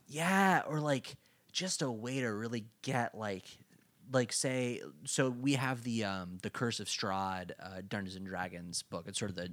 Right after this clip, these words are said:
the new, like, Castle Ravenloft adventure, and it's very macabre and dark, and, and it would be so cool to, like,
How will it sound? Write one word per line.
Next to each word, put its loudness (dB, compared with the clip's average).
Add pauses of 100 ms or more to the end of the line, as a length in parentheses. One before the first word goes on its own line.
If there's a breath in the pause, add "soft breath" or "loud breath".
the -6
new, -4
like, -4
Castle -4
Ravenloft -8
adventure, -8
and -6
it's -12
very -4
macabre -6
and -14
dark, -6
and, -14 (400 loud breath)
and -4 (480 loud breath)
it 0
would -2
be -10
so 0 (100)
cool 4 (200 soft breath)
to, -4
like, -2